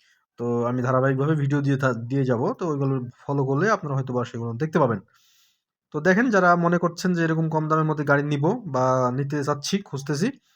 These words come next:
তো তারা যোগাযোগ করেন, ইনশাল্লাহ হয়তো আপনার জন্যই অপেক্ষা করছে।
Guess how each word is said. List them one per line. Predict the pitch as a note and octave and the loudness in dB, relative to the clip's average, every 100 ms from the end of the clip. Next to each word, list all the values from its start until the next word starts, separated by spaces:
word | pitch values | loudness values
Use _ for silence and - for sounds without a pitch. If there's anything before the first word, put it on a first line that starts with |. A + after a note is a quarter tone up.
| _ _ _ | _ _ _
তো | C#3+ | -4
তারা | D3 D3 C#3+ C#3 C3 | 0 4 4 2 2
যোগাযোগ | D3+ E3 D#3 | 2 2 2
করেন, | D#3+ F3 | 0 0
ইনশাল্লাহ | E3 D#3 C#3 C3+ | -2 -2 0 0
হয়তো | C3 C3+ | -2 -2
আপনার | C3 B2+ C3 | -4 -4 -4
জন্যই | C#3 D#3 E3+ | -2 0 0
অপেক্ষা | E3 D#3+ | 0 -2
করছে। | E3 D#3+ G3 | -2 0 -2